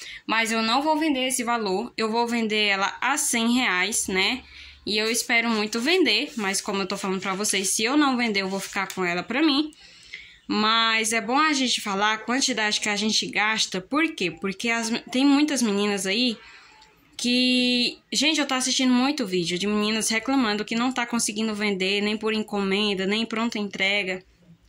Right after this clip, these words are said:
Então, vamos, vamos, é, como é que eu posso falar?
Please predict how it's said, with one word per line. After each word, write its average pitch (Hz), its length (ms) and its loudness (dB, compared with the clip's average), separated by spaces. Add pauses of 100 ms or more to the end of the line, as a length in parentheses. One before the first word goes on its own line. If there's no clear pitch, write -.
(760)
Então, 247 360 0
vamos, 311 640 2
vamos, 294 800 2
é, 208 640 0 (680)
como 208 220 -2
é 196 60 0
que 208 100 -6
eu 196 40 -2
posso 202 320 -4
falar? 185 380 -2